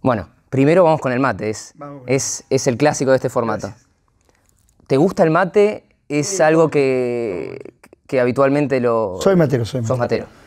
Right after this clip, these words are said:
Speaker 2: Sí, en mi casa tomo con mi esposa siempre y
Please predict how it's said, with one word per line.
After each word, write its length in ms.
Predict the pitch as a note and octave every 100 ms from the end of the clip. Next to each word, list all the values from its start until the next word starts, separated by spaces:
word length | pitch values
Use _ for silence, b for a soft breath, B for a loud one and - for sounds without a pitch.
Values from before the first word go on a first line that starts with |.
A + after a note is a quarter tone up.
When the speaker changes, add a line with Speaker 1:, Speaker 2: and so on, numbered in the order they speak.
| b
Speaker 2:
Sí, 180 | - D3
en 180 | C3+ C3+
mi 120 | C#3
casa 460 | - E3 E3 - E3
tomo 840 | C3+ C3+ C3 B2+ B2 A#2+ A#2+ A2+ - b b b b b
con 220 | - B2 B2
mi 80 |
esposa 500 | A#2+ - D3+ C3+ -
siempre 760 | A2+ - D#3+ D#3+ D3 D#3 E3 E3+
y 720 | C3+ B2+ A#2+ A#2+ A#2+ A#2 G#2+